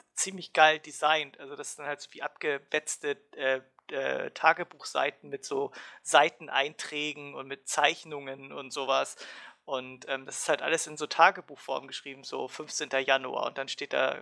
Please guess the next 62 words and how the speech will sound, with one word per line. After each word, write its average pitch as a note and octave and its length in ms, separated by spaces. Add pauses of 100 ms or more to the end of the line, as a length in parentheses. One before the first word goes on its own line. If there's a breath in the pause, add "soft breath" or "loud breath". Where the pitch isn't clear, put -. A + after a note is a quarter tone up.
(240)
wird D#3 120
dann, C3+ 420
steht - 220
dann, C3+ 140
was C3+ 180
er C#3+ 80
am C3+ 100
fünfzehnten C#3+ 440
Januar C3+ 340
alles C3 300
dann C#3+ 160
so C3+ 100
gemacht C#3+ 400
hat C#3+ 160
und B2+ 60
was C3 160
dann C#3 120
da C#3+ 120
passiert - 480
ist. - 240 (560 loud breath)
Und - 80
so C3+ 100
halt C3 180
sein C3+ 160
Fa-, C#3+ 240
wie E3+ 80
er C#3+ 80
sein C3 200
Haus D3+ 180
verbarrikadiert C#3+ 960
hat C#3+ 320
und, C3 360
äh, C3 160
wie C3 100
er C3 80
erstmal C3+ 220
versucht C#3 300
hat, C3 120
zu C#3+ 100
Hause D3 260
zu - 140
überleben, C3+ 400
wie C3+ 60
er C3 80
dann C3+ 140
mit - 120
seinem C3 220 (420 loud breath)
Nachbarn D3+ 560
irgendwie C#3+ 420
Kontakt - 420
aufgenommen C#3+ 480
hat C#3+ 140
und C3+ 60
die C#3+ 80
dann C3 180
beide C#3+ 240
sich - 160
dann C#3 140
erstmal C3+ 260
durchschlagen C#3+ 800
und C3 160
so. C3+ 180